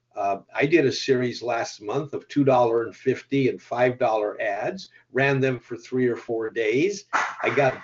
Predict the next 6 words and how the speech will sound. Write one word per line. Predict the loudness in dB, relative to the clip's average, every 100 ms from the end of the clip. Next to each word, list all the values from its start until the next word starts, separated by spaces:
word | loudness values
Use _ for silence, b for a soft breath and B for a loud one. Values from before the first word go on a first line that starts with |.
| 4
billed | 6 6 2
yesterday | 2 0 0 -4 -2 0 -2
for | -4 -10
seventy-five | -4 -2 -2 -4 -8 -6 -4 -4 -4
bucks. | -4 -4 -4 -12 -20 _ _ _ _
Uh, | -4 -4